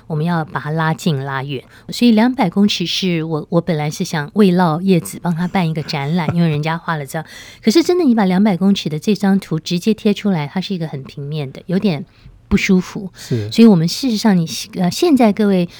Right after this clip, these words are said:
Speaker 1: 呃，读者看到的，它是，是加工过的。
Speaker 2: 嗯。
Speaker 1: 那事实上以现在的技术，我们需要这种加工，不然眼睛会累，
Speaker 2: 嗯。
Speaker 1: 你读不下去。
Speaker 2: 其实我看这个台北上河图的时候，我有注意到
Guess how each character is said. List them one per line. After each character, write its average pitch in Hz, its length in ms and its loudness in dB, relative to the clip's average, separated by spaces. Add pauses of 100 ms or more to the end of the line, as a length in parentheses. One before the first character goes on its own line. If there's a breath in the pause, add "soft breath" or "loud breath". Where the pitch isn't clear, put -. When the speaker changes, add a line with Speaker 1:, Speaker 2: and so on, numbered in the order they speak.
(160 loud breath)
Speaker 1:
呃， 170 200 2
读 190 140 0
者 175 160 -2
看 208 320 0
到 170 180 -2
的， 151 80 -10
它 185 140 -2
是， - 160 -8
是 170 160 -8
加 170 240 -4
工 165 200 0
过 147 200 -4
的。 139 100 -16 (300 loud breath)
Speaker 2:
嗯。 123 100 -12
Speaker 1:
那 185 160 0
事 - 240 -4
实 - 120 -4
上 180 200 2
以 165 60 -4
现 302 200 0
在 262 140 6
的 175 80 2
技 170 160 -4
术， 160 280 -6
我 160 60 -2
们 151 140 -2
需 - 220 -4
要 220 160 4
这 160 100 -8
种 147 160 -10
加 147 240 -8
工， 151 240 -6 (240 soft breath)
不 170 80 2
然 170 160 2
眼 147 160 -2
睛 151 180 -2
会 151 140 -4
累， 147 180 -4
Speaker 2:
嗯。 165 60 -10
Speaker 1:
你 156 80 -4
读 151 140 -4
不 151 80 -6
下 151 220 -4
去。 - 240 -14 (200)
Speaker 2:
其 226 140 6
实 240 100 6
我 151 160 6
看 180 160 2
这 165 80 2
个 147 80 2
台 147 100 2
北 131 120 0
上 160 160 2
河 131 80 2
图 127 120 -2
的 123 60 0
时 135 60 0
候， 135 60 4
我 170 80 8
有 190 60 6
注 165 160 4
意 147 60 4
到 139 220 2